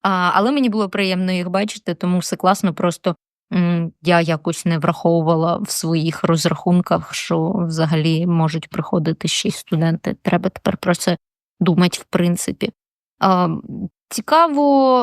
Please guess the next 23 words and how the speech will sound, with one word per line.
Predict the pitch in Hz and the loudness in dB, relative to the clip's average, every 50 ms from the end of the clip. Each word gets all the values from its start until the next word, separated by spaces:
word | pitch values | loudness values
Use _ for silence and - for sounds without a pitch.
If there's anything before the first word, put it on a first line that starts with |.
| - - | 2 0
е, | 233 226 226 226 226 214 | 0 0 0 0 -2 -4
що | - - - - - - - - 226 233 233 233 226 226 233 233 226 226 226 226 | -6 -8 -12 -10 -10 -10 -6 -6 -4 -2 0 0 0 2 2 2 2 2 2 2
я | 208 214 214 214 | 2 0 0 0
думаю, | 202 196 226 220 214 208 202 196 | 0 0 0 2 2 2 0 -2
що | - - - 202 | -4 -4 -4 -6
я | 196 | -4
все-таки | 196 - - - - 208 208 190 - 185 - 185 170 | -4 -4 -4 -2 0 0 0 0 -2 -4 -4 -6 -4
зроблю | 160 190 185 185 175 185 190 202 190 | -2 -2 -2 -2 0 0 0 0 0
окрему | - 214 190 - - 185 180 180 175 175 175 175 170 170 165 165 165 - 180 | 0 -2 -4 -2 0 0 2 2 2 2 2 2 2 2 2 0 -2 -2 -2
якусь | 175 170 156 - 180 - | -4 -4 -4 -4 -6 -6
подію | - - 185 175 156 156 175 175 170 170 156 | -6 -4 -4 -4 -2 -2 -2 -2 0 -2 -2
більш, | 151 170 175 170 165 - - - _ _ _ _ _ _ _ _ - | 0 -2 -2 -2 -2 -6 -10 -16 _ _ _ _ _ _ _ _ 0
а, | 180 180 170 165 165 165 160 160 160 165 160 | 2 2 2 2 2 2 2 2 0 0 -2
більш | 156 180 175 - - - | -2 -4 -4 -4 -6 -8
усвідомлену | 170 - - 180 180 165 180 175 170 170 165 170 170 170 165 165 165 - | -10 -6 -4 -4 -2 0 2 2 2 2 0 0 0 0 -2 -2 -4 -4
і | - 175 160 | -4 -4 -6
більш | 156 - 170 156 156 180 180 170 160 - - 175 | -6 -10 -8 -4 -2 -2 0 -2 -2 -4 -6 -8
дійсно | 160 165 165 - - 180 175 | -6 -6 -6 -6 -6 -6 -6
корисну, | - - - 190 190 220 311 381 403 - - - 240 220 - - | -4 -2 0 2 2 4 4 2 2 0 0 0 2 2 2 2
а | 196 190 | 2 2
не | 190 185 180 | 2 0 -2
просто | - 196 196 190 190 - - - 196 190 | -2 -2 0 -2 -2 -4 -6 -4 -4 -2
розважальну. | 190 185 185 185 185 185 190 185 180 185 180 185 180 180 180 180 180 180 | 0 -2 -2 -2 0 0 2 2 2 4 4 4 4 4 2 0 0 -2